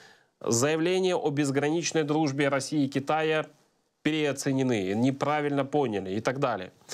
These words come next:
А, то есть сейчас позиция Китая — это вот выбить по максимуму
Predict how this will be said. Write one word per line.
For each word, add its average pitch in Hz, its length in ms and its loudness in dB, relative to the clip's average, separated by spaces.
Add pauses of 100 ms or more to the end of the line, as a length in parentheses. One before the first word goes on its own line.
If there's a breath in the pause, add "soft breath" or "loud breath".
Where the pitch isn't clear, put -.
(400 loud breath)
А, 123 360 0
то 165 100 0
есть 147 240 -2 (640)
сейчас 233 600 -2 (1900 loud breath)
позиция 160 420 -2
Китая — 160 520 -2 (280)
это 147 220 -2
вот 156 320 -6
выбить 151 460 -2
по 143 140 -2
максимуму 117 960 0